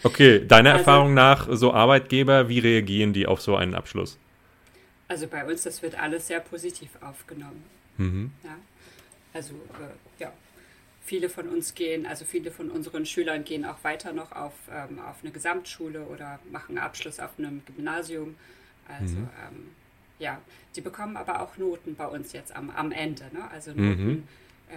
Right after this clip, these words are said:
Speaker 2: Abschlussnoten bekommen sie auch.
Speaker 1: Okay, also Abschlussnoten
Speaker 2: Ja, also
Speaker 1: gibt es, aber zwischendrin so nicht für Tests oder Prüfungen, so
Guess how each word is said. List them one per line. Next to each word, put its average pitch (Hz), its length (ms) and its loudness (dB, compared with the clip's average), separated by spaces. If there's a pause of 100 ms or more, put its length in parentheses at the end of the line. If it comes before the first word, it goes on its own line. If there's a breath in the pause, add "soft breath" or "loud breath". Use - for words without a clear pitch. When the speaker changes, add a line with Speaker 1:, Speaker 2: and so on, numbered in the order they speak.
(180)
Speaker 2:
Abschlussnoten 170 720 -8
bekommen 151 320 -14
sie 131 140 -18
auch. - 720 -18
Speaker 1:
Okay, 107 220 -2
also 98 140 2
Abschlussnoten 123 380 -4
Speaker 2:
Ja, 117 80 -6
also 120 40 -2
Speaker 1:
gibt 123 200 -2
es, 120 120 -8
aber 110 320 -4
zwischendrin 113 640 0
so 104 140 0
nicht 110 220 -2
für - 160 -2
Tests - 420 -2
oder 98 140 2
Prüfungen, 92 560 -2
so 90 280 -4